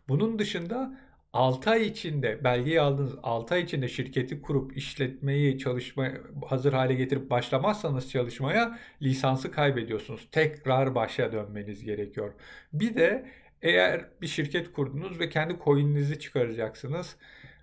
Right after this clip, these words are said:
Estonya'da sabit coin çıkaramıyormuşsunuz. Yani şu an yasa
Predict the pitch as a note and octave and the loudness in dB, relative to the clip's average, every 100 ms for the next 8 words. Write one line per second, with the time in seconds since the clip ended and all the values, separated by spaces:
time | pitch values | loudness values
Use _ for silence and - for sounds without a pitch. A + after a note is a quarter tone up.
0 | _ _ _ - C#3 - E3 E3+ D#3+ C3 | _ _ _ -4 -2 2 4 6 6 2
1 | C#3 F3 - - - B2 C3 C#3+ - C3 | 2 2 0 -4 0 2 2 -2 -2 -2
2 | D3 C#3+ - A#2+ A2 A2 G#2 G2+ - A2+ | 0 -2 -2 -2 -2 -6 -8 -10 -10 -10
3 | G2+ - C3+ A#2 A2 A2 - B2 B2+ B2 | -10 -8 -2 -2 -2 -2 0 2 2 0
4 | A#2+ - A#2 A2+ - | 0 0 0 -2 -6